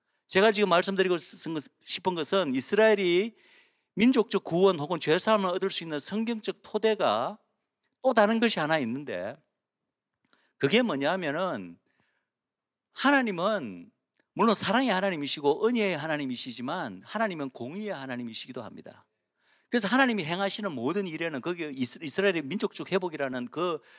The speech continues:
거대한 하나의 그 일에도 하나님의 공의와 하나님의 어떤 그 하나님의 법에 따른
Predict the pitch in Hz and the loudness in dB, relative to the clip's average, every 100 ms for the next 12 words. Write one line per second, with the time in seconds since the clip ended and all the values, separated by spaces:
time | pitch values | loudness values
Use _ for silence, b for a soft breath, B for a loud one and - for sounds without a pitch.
0 | b b b - 160 185 220 220 190 147 | b b b -4 4 6 8 8 6 0
1 | 160 180 165 147 143 165 202 208 160 120 | 0 2 2 -2 -2 0 4 4 6 4
2 | 156 113 85 b b b - 277 240 196 | 4 2 -4 b b b 2 4 6 4
3 | 151 - 220 214 240 247 175 135 180 175 | 2 4 4 6 6 4 4 4 0 -4
4 | - 240 202 180 151 147 - 170 143 151 | 0 0 0 2 2 2 2 0 0 0
5 | 143 139 135 b b - 285 285 214 185 | 2 0 -4 b b 0 6 6 6 4
6 | - 165 247 233 165 135 127 104 | 4 2 4 2 2 0 -2 -6